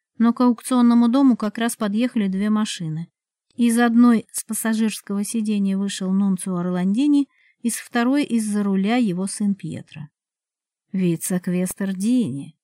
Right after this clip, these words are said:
вам снова понадобилась консультация?» «Мы закрылись на эти дни, вряд ли в такую погоду кто-то захочет к нам приехать. Но вроде дождей больше не обещали».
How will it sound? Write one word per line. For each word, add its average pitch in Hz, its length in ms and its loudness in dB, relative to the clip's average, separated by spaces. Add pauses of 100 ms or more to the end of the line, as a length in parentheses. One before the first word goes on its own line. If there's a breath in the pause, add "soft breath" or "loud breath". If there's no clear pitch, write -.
(220)
вам 196 320 0
снова 190 500 0
понадобилась 160 840 -2
консультация?» 147 1080 -12 (720)
«Мы 254 280 2
закрылись 262 680 -2
на 143 200 -6
эти 202 180 -6
дни, 170 460 -4
вряд 196 420 -6
ли 147 120 -10
в - 100 -16
такую 147 360 -8
погоду 156 520 -8
кто-то 180 400 -8
захочет 175 600 -8
к - 120 -20
нам 170 220 -6
приехать. - 840 -10 (460)
Но 240 260 4
вроде 226 360 0
дождей 202 480 0
больше 185 440 -4
не 185 200 -2
обещали». 180 720 -8